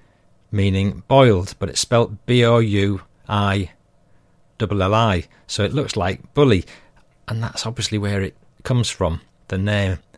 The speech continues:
But, um, bully beef and hardtack biscuits were the main field rations of the British Army from the Boer War to World War Two, and it's commonly served sliced in a corned beef sandwich. Oh yeah,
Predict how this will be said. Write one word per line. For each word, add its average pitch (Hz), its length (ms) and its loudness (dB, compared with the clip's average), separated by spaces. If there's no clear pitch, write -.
But, - 360 -2
um, 104 160 2
bully 143 220 8
beef 135 400 4
and 101 340 0
hardtack - 580 0
biscuits - 440 0
were 113 80 -2
the 101 80 0
main 123 340 4
field 123 420 2
rations 98 440 0
of 98 100 -4
the 104 80 0
British 110 420 -4
Army 104 480 0
from 98 180 -2
the 98 100 2
Boer 123 460 6
War 113 380 6
to 107 100 -4
World 101 320 0
War 101 260 0
Two, - 480 -2
and 95 100 -2
it's - 140 -2
commonly 113 400 4
served 107 420 2
sliced - 560 0
in 95 100 -2
a 90 80 -2
corned 107 440 -2
beef 104 260 -6
sandwich. 101 560 -2
Oh 101 140 -6
yeah, 98 260 -2